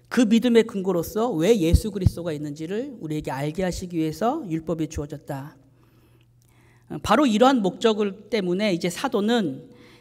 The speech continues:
바로 이 율법의 기능과 관련해서 몽학성생이라는 예를 우리에게 들고 있습니다. 몽학성생. 우리 개역개정에는 이제 초등교사라고 나와 있죠. 우리가 전에 봤던 성경에는 몽학성생으로 되어 있는데요.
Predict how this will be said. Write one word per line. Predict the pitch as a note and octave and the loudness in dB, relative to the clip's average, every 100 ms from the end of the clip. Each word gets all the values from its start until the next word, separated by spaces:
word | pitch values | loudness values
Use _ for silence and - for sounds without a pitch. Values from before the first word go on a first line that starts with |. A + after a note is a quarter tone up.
| _ _ - | _ _ -6
바로 | F3 G3 | -2 0
이 | F#3 G#3 | 0 -2
율법의 | G3 G#3 A3+ G#3 | -2 0 2 2
기능과 | G3+ F#3 F#3 F3+ | 0 -2 0 -2
관련해서 | D#3+ E3 D#3+ D3+ G#3 A3+ C4 - | -2 -2 -2 -4 -4 -6 -8 -18
몽학성생이라는 | F#3 D3 D3 F#3 A#3+ - C4 B3+ B3+ G#3+ G3+ F#3+ D#3+ | -16 -6 -2 2 0 -2 -6 -4 -6 -6 -4 -4 -4
예를 | D3 D#3 | -4 -4
우리에게 | C#3+ C#3+ C#3+ | -6 -8 -10
들고 | C3+ C3+ C3 | -12 -16 -16
있습니다. | - C3+ C#3 C3 - _ | -18 -20 -20 -20 -20 _
몽학성생. | C#3+ D#3 F3 E3+ C#3+ B2 B2 - _ - _ | -8 -4 -4 -6 -14 -14 -18 -20 _ -20 _
우리 | B3 D#3 - _ _ | -12 -12 -14 _ _
개역개정에는 | - E3 F#3 F#3 F3+ E3+ E3 D#3+ | -2 2 2 2 0 0 0 -2
이제 | D3 C#3+ C#3 - - _ - | -4 -8 -10 -14 -20 _ -8
초등교사라고 | D4 D#4+ C4 A#3 F3+ D#3+ C#3+ | -2 0 0 0 -2 -4 -6
나와 | B2+ B2+ B2 | -8 -10 -10
있죠. | B2+ E3 | -12 -12
우리가 | E3 D3 C#3+ | -10 -6 -6
전에 | D3 D#3 | -4 -2
봤던 | E3 D3+ D3+ | -2 -2 -6
성경에는 | D3+ E3 D3+ D3 C#3+ | -6 -4 -4 -4 -4
몽학성생으로 | C#3 D#3 D3+ D#3 D3 D3+ C#3+ | -2 -2 -2 -4 -6 -8 -10
되어 | C#3+ C3+ | -12 -10
있는데요. | C3 B2+ D3 | -10 -8 -8